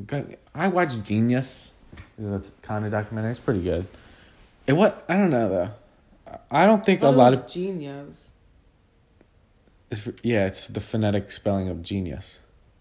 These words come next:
Speaker 2: Oh.
Speaker 1: Yeah, right? Because it's genius. I don't, I, I thought it was good, but, like, it's probably not for everybody.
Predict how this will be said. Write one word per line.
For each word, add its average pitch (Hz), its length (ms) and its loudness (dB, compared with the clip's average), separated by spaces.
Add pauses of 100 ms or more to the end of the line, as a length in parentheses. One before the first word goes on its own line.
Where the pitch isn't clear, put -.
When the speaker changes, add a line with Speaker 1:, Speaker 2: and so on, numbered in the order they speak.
(500)
Speaker 2:
Oh. 262 1040 -10
Speaker 1:
Yeah, 127 120 -4
right? 101 280 -6 (400)
Because 101 180 -8
it's 98 220 -8
genius. 101 320 -12 (1000)
I 180 100 -2
don't, 233 180 -2 (100)
I, 190 140 4
I 202 60 -2
thought 247 220 6
it 226 40 8
was 196 100 4
good, 165 240 2
but, 131 140 4
like, 113 260 4
it's - 1120 -20 (120)
probably 233 120 -8
not 170 160 -4
for 110 60 -2
everybody. 98 480 -4